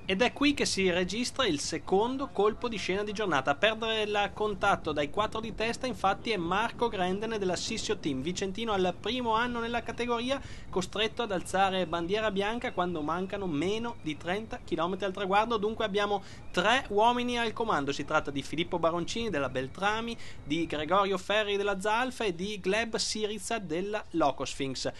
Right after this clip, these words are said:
Questi tre corridori proseguono di comune accordo, mentre alle loro spalle si registra il vuoto. Infatti i più immediati inseguitori, tirati dalle maglie della General Store, viaggiano con quaranta secondi di ritardo.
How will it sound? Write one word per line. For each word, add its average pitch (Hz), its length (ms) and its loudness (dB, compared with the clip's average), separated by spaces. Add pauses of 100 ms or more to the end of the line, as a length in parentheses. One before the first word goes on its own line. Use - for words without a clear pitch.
(220)
Questi 247 320 4
tre 254 180 2
corridori 240 460 2
proseguono 233 720 0
di 226 180 -6
comune 262 420 0
accordo, 254 540 2
mentre 240 460 0
alle 208 100 0
loro 202 240 2
spalle 190 540 2 (220)
si - 260 0
registra 208 480 2
il 220 60 0
vuoto. 156 280 4
Infatti 190 340 0
i 185 100 -2
più 254 160 -2
immediati 240 340 2
inseguitori, 247 640 2
tirati 180 400 0
dalle 170 220 0
maglie 208 320 0
della 202 260 0
General 240 520 0
Store, 254 380 4
viaggiano 190 640 -2
con 202 260 0
quaranta 190 580 0
secondi 196 680 -4
di 175 280 -6 (100)
ritardo. 131 600 -2